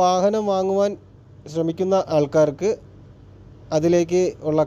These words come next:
കാര്യങ്ങൾ ചെയ്ത് പൂർത്തീകരിക്കുവാൻ കഴിയുന്നതായിരിക്കും. വാഹനം വാങ്ങാൻ സാധിക്കുന്നതായിരിക്കും. ആഘോഷ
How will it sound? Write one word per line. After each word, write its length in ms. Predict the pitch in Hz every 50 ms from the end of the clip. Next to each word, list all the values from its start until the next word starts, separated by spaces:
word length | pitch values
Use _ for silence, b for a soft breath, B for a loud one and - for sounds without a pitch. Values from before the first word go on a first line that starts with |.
| -
കാര്യങ്ങൾ 400 | 147 143 147 156 165 165 170 160 151 -
ചെയ്ത് 240 | 147 147 147 151 170 160
പൂർത്തീകരിക്കുവാൻ 680 | 147 143 139 - 160 151 151 143 143 139 143 143 139 135 -
കഴിയുന്നതായിരിക്കും. 680 | 127 123 127 127 120 117 113 107 104 107 107 117 170 175 143
വാഹനം 260 | 131 123 135 139 135 127 123
വാങ്ങാൻ 320 | 123 131 135 143 151 160 165 131 -
സാധിക്കുന്നതായിരിക്കും. 880 | 123 120 120 120 117 - 123 123 113 104 98 95 98 104 107 160 202 226 - - - - - - - - - - - - - - - - - 131 139
ആഘോഷ 320 | 143 156 175 180 170 -